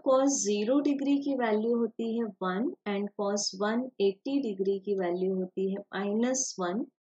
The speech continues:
So work done is equal to P E within bracket one minus of minus one means plus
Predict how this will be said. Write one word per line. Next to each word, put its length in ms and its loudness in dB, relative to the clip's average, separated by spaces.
So 200 -2
work 300 4
done 260 6
is 220 0
equal 360 0
to 80 -2
P 80 -4
E 140 -2
within 380 0
bracket 680 -2
one 300 2
minus 640 4
of 120 -2
minus 480 2
one 220 0
means 320 0
plus 280 2